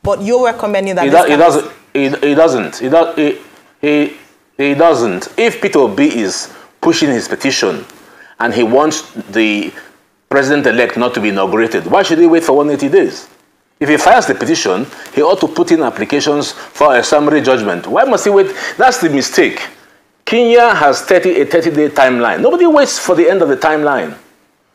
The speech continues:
Speaker 2: Once you file your petition, you should be ready to make preemptory strikes.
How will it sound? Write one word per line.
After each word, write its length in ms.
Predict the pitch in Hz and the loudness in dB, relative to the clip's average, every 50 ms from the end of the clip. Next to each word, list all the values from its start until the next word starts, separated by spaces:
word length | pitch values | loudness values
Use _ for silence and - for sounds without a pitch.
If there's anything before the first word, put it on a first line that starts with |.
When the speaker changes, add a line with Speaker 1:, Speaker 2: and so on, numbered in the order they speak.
| _ _ _ _ | _ _ _ _
Speaker 2:
Once 320 | - 147 233 339 320 - - | 0 2 2 4 2 2 0
you 100 | - 170 | -2 -2
file 260 | - - 233 202 190 | 0 2 2 2 4
your 120 | 165 123 | 2 0
petition, 640 | - - - - 175 170 - - 95 92 110 151 143 - - - - _ _ _ | 0 -2 -6 -6 -4 -4 -2 -2 -4 -4 -4 -8 -10 -16 -20 -20 -20 _ _ _
you 120 | 262 285 | -4 -4
should 180 | 277 - 285 - | -2 -2 -2 0
be 100 | 127 127 | 2 0
ready 360 | 113 123 175 208 214 240 233 | 2 2 2 2 2 2 0
to 120 | - 143 123 | -2 -2 0
make 220 | 143 165 160 - | 0 0 -2 -2
preemptory 540 | - 123 123 - 131 143 147 143 139 135 131 | -2 -2 0 0 0 0 -2 -2 -2 -4 -4
strikes. 680 | - - - 131 - - - - - - - - - | -4 -2 0 0 0 -2 -6 -8 -8 -8 -10 -12 -16